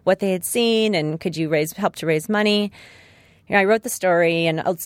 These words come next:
got so many comments about it, and people were donating to this cause because they had seen it in Good. And I just remember a year later getting an email from,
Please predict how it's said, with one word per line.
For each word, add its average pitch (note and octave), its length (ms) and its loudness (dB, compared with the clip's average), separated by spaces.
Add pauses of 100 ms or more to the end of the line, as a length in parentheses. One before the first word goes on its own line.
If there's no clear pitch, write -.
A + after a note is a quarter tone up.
got F#3 180 0
so - 200 0
many G#3 200 0
comments F3 400 -2
about E3+ 260 0
it, E3 80 2
and D#3 100 -2
people F#3+ 420 0
were F3+ 140 -4
donating G3 560 0
to E3+ 140 -4
this E3+ 300 -2 (100)
cause F3+ 560 0 (220)
because G3+ 240 -2
they F#3+ 60 4
had F3+ 100 0
seen G#3+ 160 -2
it G3+ 100 2
in D#3+ 160 -2
Good. G3 320 2
And D#3+ 100 -6
I D#3 80 -4
just D#3+ 180 -10
remember G3+ 340 2
a E3+ 40 0
year F3+ 240 0
later F#3 380 2
getting F3 320 -2
an E3+ 100 -4
email E3+ 320 -2
from, D#3 440 -2